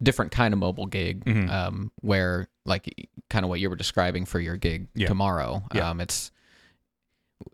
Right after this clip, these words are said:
Speaker 1: you know, not necessarily gonna be taking requests like you might at the bar gig or,
Speaker 2: Mm-hmm.
Speaker 1: or whatever. So,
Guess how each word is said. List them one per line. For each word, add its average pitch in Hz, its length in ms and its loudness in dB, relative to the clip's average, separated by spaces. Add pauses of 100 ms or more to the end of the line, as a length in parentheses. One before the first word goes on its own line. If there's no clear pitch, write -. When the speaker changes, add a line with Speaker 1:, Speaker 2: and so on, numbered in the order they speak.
Speaker 1:
you 90 220 -2
know, 85 260 -4 (160)
not 101 240 2
necessarily 87 1040 0
gonna 98 180 2
be 87 100 -4
taking 95 360 2
requests 104 640 2
like 90 200 -2
you 82 120 -4
might 82 420 -4 (100)
at 85 260 0 (160)
the 76 420 -8 (260)
bar 95 320 4
gig 78 480 -2
or, 123 60 2
Speaker 2:
Mm-hmm. 98 340 2
Speaker 1:
or - 160 -4
whatever. - 420 -8
So, - 320 -8